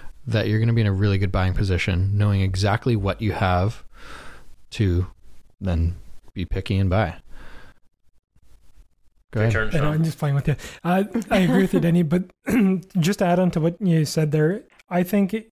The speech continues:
Speaker 3: it's a great time to sell if you're willing to list your house accordingly. You know, you can't just throw a twenty sixteen price tag on your house thinking, "Oh yeah, okay, when I get that extra five hundred thousand on my house or condo or whatever it is,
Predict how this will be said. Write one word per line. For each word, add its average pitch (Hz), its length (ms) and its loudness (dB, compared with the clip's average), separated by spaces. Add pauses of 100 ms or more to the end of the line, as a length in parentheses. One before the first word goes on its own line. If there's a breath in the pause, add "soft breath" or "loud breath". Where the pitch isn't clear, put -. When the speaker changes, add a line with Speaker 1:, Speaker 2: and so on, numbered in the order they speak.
Speaker 3:
it's 175 220 -2
a 165 60 0
great 156 220 2
time 165 180 2
to 143 60 0
sell 156 260 0
if 196 200 -2
you're 156 80 2
willing 143 260 2
to 143 100 -4
list 143 260 0
your 147 120 0
house 139 460 0 (140)
accordingly. 143 880 -2 (720 loud breath)
You 156 60 0
know, 147 80 2
you 147 160 2
can't 147 260 0
just 143 180 -4
throw 143 300 0
a 170 80 0
twenty 156 340 -2
sixteen 143 460 -2
price 135 260 -2
tag 139 200 -2
on 139 80 2
your 135 100 0
house 135 260 -2
thinking, 147 300 -2
"Oh 170 100 2
yeah, 214 180 0
okay, 196 300 0
when 147 220 -2
I 151 60 2
get 156 220 -2
that 151 300 -4
extra 160 440 -2
five 147 260 0
hundred 143 240 0
thousand 147 320 -2
on 139 140 0
my 135 220 0 (420 loud breath)
house 151 320 0
or 143 80 0
condo 151 320 2
or 135 100 0
whatever 131 400 -2
it 143 60 2
is, 151 260 0